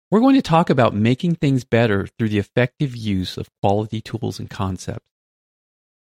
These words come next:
Effective use demands that we consider and understand topics including quality philosophies, psychology, social and cultural norms,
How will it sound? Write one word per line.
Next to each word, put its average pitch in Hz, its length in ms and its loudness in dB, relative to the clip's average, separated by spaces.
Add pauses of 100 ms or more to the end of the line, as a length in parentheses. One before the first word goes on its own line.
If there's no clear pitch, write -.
Effective 185 500 2
use 160 240 0
demands 117 480 2
that 101 120 -2
we 117 120 0
consider 131 760 0
and 104 140 0
understand 113 640 0
topics - 500 -2
including 104 560 -4
quality 104 460 0
philosophies, 127 880 -2 (680)
psychology, 104 920 0 (400)
social 123 560 2
and 110 100 -2
cultural 117 460 -2
norms, 113 580 -2